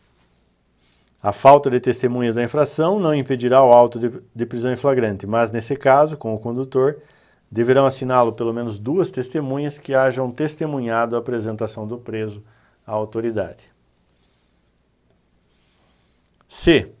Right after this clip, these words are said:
Em até vinte e quatro horas após a realização da prisão, será encaminhado ao juiz competente o auto de, de prisão em flagrante. E caso o autuado não informe o nome do seu advogado, cópia integral para a Defensoria Pública. Assertiva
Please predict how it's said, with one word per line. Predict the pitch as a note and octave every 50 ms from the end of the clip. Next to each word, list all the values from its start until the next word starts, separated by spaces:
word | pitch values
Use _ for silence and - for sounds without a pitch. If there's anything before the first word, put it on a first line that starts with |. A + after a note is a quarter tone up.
| _ _ _ _ _ _ _ _ _ _ -
Em | D3 D#3+
até | E3 D3+ G#3+ A3
vinte | G#3+ F#3 B3 B3+ -
e |
quatro | - B3 G#3 - E3 D3
horas | D#3 E3 D#3+ C#3+ A#2+ A#2
após | B2 - - D3 D3+ D3 B2+
a | B2+
realização | B2 C3 B2+ B2 A#2+ A#2 A#2 A2+ - B2 A2+
da | A#2 A2
prisão, | A2+ C3 C3+ A#2+ A#2 D#3 F#3+ F#3+
será | F#3+ - D#3+ D#3 D#3
encaminhado | D#3 D3 - C#3+ C#3 C#3 C3+ C3+ D3 E3+ F#3 F#3 D#3 C3
ao | A#2+ A2+
juiz | G#2+ A2+ A#2 A2+ -
competente | - B2+ B2 - D#3 D3+ - C#3+ D3 E3 E3+ - - _ - _ _ _ _ _ _ _ _ _ _ _ -
o | - A#2+
auto | C3+ D3+ - F3 F3 - E3
de, | D3+ D#3 E3 E3 - _ _ _ _ _
de | - C3 C#3+
prisão | C3+ - D3 C#3+ A#2+ C#3+ C#3 C#3+ C#3
em | C3
flagrante. | - D#3 D#3 C#3+ C3+ A2 G2 E2+ - - - _ _ _ _ _ _ _
E | - A2+
caso | A2+ - C#3 D3 C#3+ C3+
o | D3
autuado | C#3+ C3+ - C#3 C3 B2 A#2 A2+
não | A2+ A#2+ A#2+ A#2+
informe | A2+ A2 - C3 C3 D3 D3+ D3 C#3
o | C3+
nome | B2 A#2+ B2+ D3 F3 F3 D3 A#2+
do | A2
seu | - - A#2+
advogado, | A2 A2+ A#2 E3 F3 C#3 C3+ C#3 D#3 D#3+ E3+
cópia | E3 - - C#3 D3+ D3+ D3+ D#3 D#3
integral | D3+ - G3+ E3 C3 A#2+ A#2+ A#2+ B2 A#2+
para | - C3
a | B2
Defensoria | B2 A#2+ - C3 A#2 - C3+ B2 C3 C3
Pública. | - - G#2+ G2 F#2 F2+ - - - _ _ _ _ _ _ _ _ _ _ _ _ _ _ _ _ _ _ _ _ _ _ _ _ _ -
Assertiva | D3+ D#3 - G3 F3+ E3+ - - F3 E3 C#3 C3 A2 - -